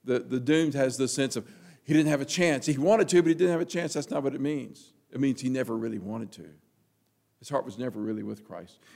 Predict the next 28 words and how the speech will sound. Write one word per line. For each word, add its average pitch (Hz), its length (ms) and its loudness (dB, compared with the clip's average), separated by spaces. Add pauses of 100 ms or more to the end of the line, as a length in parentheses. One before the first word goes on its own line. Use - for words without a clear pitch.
And 165 80 -6
Jesus 170 380 -4
knew 170 160 0
that. 123 160 0
It 135 60 -4
wasn't 175 280 0
that 139 140 0
he 123 100 -2
failed 156 480 4
with 127 200 -6
one 139 200 0
person. 90 500 -10 (960)
He 170 120 0
was 156 160 0
not 147 180 -2
one 143 160 0
of 131 80 -2
the 127 60 -2
ones 127 240 -4
that 120 160 -8
the 113 60 -8
Father 120 340 -2
gave 117 300 -4
to 104 100 -10
him. 92 320 -12 (580)
Jesus 120 340 -4
chose 160 420 2
him 95 280 -10